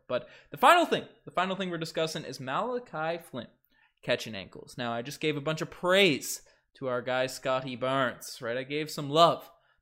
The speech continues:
to Scotty Barnes, uh, you know, his offense ability, shooting threes, knocking down shots. The last bunch of videos have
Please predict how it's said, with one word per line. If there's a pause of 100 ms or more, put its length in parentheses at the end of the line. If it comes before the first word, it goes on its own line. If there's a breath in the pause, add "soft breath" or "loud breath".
(140)
to
Scotty
Barnes,
uh, (100)
you
know,
his
offense
ability,
shooting
threes,
knocking
down
shots. (360 soft breath)
The
last
bunch
of
videos
have